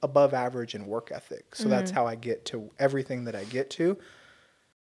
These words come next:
Speaker 1: You don't like being led. So there's something with your brain, and I love your brain. I love watching it like it's my favorite T V show of Game of Thrones or some <laughs> shit like that.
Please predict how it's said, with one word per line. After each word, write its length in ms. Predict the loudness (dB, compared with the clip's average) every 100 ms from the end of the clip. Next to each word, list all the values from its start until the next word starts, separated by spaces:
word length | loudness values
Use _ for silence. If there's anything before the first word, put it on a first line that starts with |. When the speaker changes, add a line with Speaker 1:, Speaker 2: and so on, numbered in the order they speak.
| -8
Speaker 1:
You 280 | -2 0 2
don't 200 | 2 2
like 220 | 2 2
being 300 | -4 -2 -2
led. 340 | 0 -2 -4
So 140 | 0 6
there's 200 | 6 6
something 340 | 0 0 0
with 120 | 2
your 140 | 4 2
brain, 320 | 2 -2 -4
and 100 | -4
I 60 | -6
love 340 | -2 0 0
your 100 | -4
brain. 460 | -4 -6 -4 -6 -6
I 80 | -4
love 240 | 0 2
watching 420 | 2 0 0 -4 -4
it 100 | -4
like 160 | -6
it's 240 | -6 -10 -8
my 140 | -8
favorite 380 | -4 -2 -2 -6
T 160 | -8
V 100 | -6
show 240 | -4 -4 -4
of 120 | -6
Game 200 | -8 -8
of 60 | -6
Thrones 320 | -8 -8 -12
or 60 | -12
some 180 | -8 -4
<laughs> 80 |
shit 220 | 0 0 0
like 160 | -2
that. 340 | 0 0 0